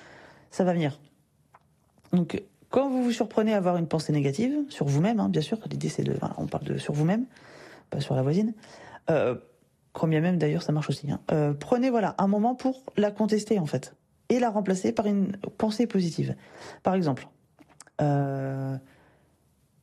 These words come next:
remplacer par, euh, « Je suis pas capable de faire ça », par exemple, vous allez le remplacer par « Je suis capable d'apprendre et de m'améliorer ».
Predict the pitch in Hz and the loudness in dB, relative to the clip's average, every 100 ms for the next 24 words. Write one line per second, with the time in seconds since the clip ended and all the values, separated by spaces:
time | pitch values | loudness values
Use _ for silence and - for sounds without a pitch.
0 | _ _ 165 196 202 196 202 185 180 175 | _ _ 0 2 2 0 0 0 0 -4
1 | - - 151 147 143 139 139 139 - - | -6 -2 0 0 0 -2 -4 -8 -10 -16
2 | - - - _ _ _ _ _ _ _ | -18 -20 -20 _ _ _ _ _ _ _
3 | _ _ 180 220 220 196 220 208 190 180 | _ _ 2 2 2 2 2 2 2 0
4 | 175 170 202 233 185 175 226 - 165 160 | 0 0 0 0 0 0 -2 -2 0 2
5 | 165 160 143 143 196 220 190 208 - - | 2 2 0 0 0 0 0 -2 -10 -4
6 | 226 190 170 156 143 - 131 185 226 - | 0 2 2 2 0 0 0 0 -4 -10
7 | _ - 277 294 277 262 226 151 | _ -2 2 2 2 2 0 -2